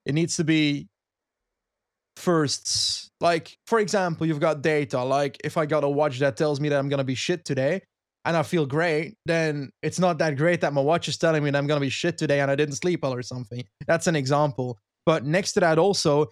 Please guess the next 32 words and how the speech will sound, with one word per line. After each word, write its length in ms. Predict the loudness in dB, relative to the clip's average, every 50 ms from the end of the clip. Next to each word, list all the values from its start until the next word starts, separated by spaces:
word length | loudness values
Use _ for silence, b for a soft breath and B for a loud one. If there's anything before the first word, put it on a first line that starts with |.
| _ _ _ _ -6
if 120 | -2 -2
you 80 | 0 0
do 100 | 2 2
have 280 | 2 2 0 0 0
data, 340 | -2 -2 -2 0 0 0 0
you 80 | 0 0
need 140 | -2 -4 -2
to 60 | -2
be 80 | -2
able 140 | 0 0 -2
to 80 | -4 -2 -2
kind 160 | -2 0 0
of, 100 | -2 -2
like, 320 | 0 0 0 0 0 -4 _ _ _ _ _ _ -2
present 320 | -2 0 2 0 0 0
it 80 | 0 0
in 100 | 0 0
a 60 | 0
way 180 | 0 0 -2 -2
to 100 | -2 -2 0
riders 300 | 0 2 2 0 0 -2
in 80 | -2
a 40 | -2
human 340 | -2 -2 -2 0 -2 -2 -2
way 380 | -2 -2 -2 -2 -2 -4 -6 -8 _ _ _ _ _ -4
and 540 | -2 0 0 0 0 0 0 -2 -4 -6 -8 _ _ _ _ _ _ _ _ _ _ _ _ -4 -2
use 220 | 0 0 2 2
it 180 | 2 0 0 _ _ _
for 140 | -4 -2 0
motivation 880 | 2 2 2 2 0 -2 -2 0 0 0 0 -2 -2 -4 -4 -4 -6 -6 -4
and 240 | -4 -2 0 0
not 360 | 2 2 2 0 -2 -6 -18